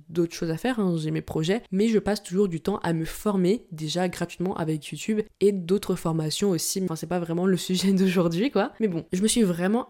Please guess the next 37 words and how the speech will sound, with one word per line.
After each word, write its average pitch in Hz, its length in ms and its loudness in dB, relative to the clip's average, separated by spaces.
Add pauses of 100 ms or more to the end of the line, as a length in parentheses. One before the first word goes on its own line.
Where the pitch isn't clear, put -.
imprégnée 180 640 -2
de 170 100 2
l'univers 185 560 4
de 165 80 -2
plein 185 520 0
de 190 80 -2
youtubeurs 160 480 -6
et 196 80 -2
de 170 180 2 (240)
plein 180 300 0
de 170 160 -2
créateurs 170 500 -2
de 160 80 -2
contenu. 165 460 -2 (480)
Et 202 80 2
je 196 80 2
pense 247 200 -2
que - 120 -2
ça, 190 440 0
ben, 180 200 0
ça 180 140 0
a 180 40 2
fait 240 160 0
que 220 80 2
dans 170 120 2
ma 165 120 0
tête, 214 240 -2
c'était 165 380 -4
un 165 100 0
peu 196 220 0
le 196 160 2
chaos 170 440 -2 (120)
parce - 240 -12
que 190 100 -2
j'en 175 140 -2
avais 170 280 2
de 175 240 0